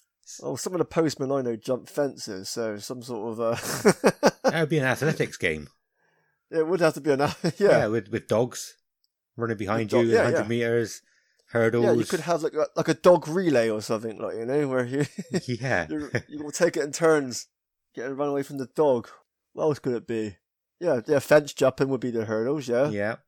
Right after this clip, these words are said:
Speaker 1: So how about we, like, we sort the letters in the morning? We could have some sort of, um, like, accuracy test.
Speaker 2: Discus.
Speaker 1: Where we've got a,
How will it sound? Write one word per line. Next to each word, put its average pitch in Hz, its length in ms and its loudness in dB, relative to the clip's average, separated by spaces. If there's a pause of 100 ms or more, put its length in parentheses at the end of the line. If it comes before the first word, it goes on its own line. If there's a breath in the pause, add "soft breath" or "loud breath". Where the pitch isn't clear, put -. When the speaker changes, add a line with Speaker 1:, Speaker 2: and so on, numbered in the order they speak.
(340)
Speaker 1:
So - 200 -6
how 185 60 4
about 190 180 4
we, 196 120 4
like, 175 120 8
we 170 160 0
sort 185 260 0
the 156 80 6
letters 156 380 2
in 123 100 -6
the 131 80 -2
morning? 131 440 2
We 120 100 -6
could 123 120 -6
have 123 180 -8
some 131 160 -12
sort 131 220 -8
of, 120 220 -6
um, 123 220 2
like, 123 240 -2
accuracy 151 420 -2
test. 107 340 0
Speaker 2:
Discus. - 580 -2
Speaker 1:
Where 123 160 0
we've 135 140 -2
got 143 200 4
a, - 40 -20